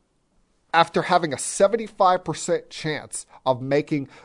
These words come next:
the postseason six weeks ago. You completely blew it and didn't win another game. And that's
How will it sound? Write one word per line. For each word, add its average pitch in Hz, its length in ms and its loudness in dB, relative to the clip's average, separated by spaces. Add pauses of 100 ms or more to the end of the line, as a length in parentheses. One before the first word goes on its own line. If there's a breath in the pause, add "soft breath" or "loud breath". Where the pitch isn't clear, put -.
the 123 300 -2
postseason 143 720 -2
six - 300 -8
weeks 139 320 -4
ago. 104 340 -8 (560)
You 156 160 -8
completely 185 500 0
blew 151 280 -2
it 123 80 -2
and 113 140 -10
didn't 151 340 -4
win 127 300 -8 (100)
another 117 580 -4 (360 soft breath)
game. 113 340 -12 (2250)
And 143 120 -4
that's 147 200 -2